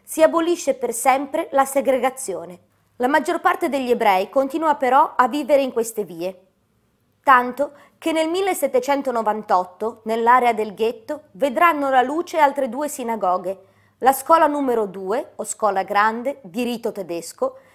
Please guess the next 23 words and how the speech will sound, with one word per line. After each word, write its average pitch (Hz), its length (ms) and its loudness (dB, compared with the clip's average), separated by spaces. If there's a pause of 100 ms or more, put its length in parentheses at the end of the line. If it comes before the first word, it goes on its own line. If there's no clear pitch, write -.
(160)
e 285 100 -2
la 311 120 2
scuola 359 360 2
numero 311 420 -2
tre, 180 360 -8 (260)
o 262 80 2
scuola 302 400 4
spagnola, 175 680 -6 (540)
entrambe 226 760 2 (380)
realizzate 339 640 2
in 311 200 -2
un 302 80 -2
unico 359 340 -4
edificio 240 560 -8
di 269 100 -8
stile 311 380 -4
veneziano, 190 760 -4 (420)
affacciato 320 640 0
sulla 285 260 -4
piazzetta 285 560 -4
delle 294 220 -4
scuole 233 380 0
ebraiche, 175 640 -4